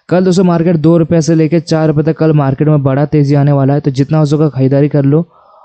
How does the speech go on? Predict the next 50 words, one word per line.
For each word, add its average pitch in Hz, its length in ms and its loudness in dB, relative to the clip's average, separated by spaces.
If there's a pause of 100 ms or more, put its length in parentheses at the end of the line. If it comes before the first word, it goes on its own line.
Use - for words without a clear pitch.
(200)
और 160 120 0
दोस्तों 165 260 0
दो 160 160 2
महीने 170 300 2
के 160 60 0
अंदर 165 220 2
हम 156 160 2
लोग 156 140 0
का 160 60 2
जो 160 160 2
target 139 420 0
है 123 120 0 (360)
वो 147 60 0
लगभग 165 220 2
पहले 165 240 2
अस्सी 156 300 0
था, 165 140 0
अभी 156 140 2
दोस्तों 151 280 0
एक 151 200 0
सौ 151 120 0
रुपये 131 220 0
है। 123 60 0
जितना 147 140 0
सौ 165 140 0
दो 147 160 0
रुपये 151 220 0
हो 151 60 0
गया 156 120 0
दो 147 160 -2
महीने 147 220 0
के 143 60 -4
अंदर 160 240 0 (380)
सौ 170 220 0
रुपये 165 200 0
का 165 60 2
हम 165 120 2
लोग 170 120 2
target 151 360 0
है, 165 80 2
जितना 143 240 0
हो 156 80 2
सका 156 180 -2
अभी 156 140 2
खरीदारी 143 400 0
कर 151 120 0
लो, 147 100 0
अच्छा 143 220 -2
मौका 143 280 0
है। 147 180 0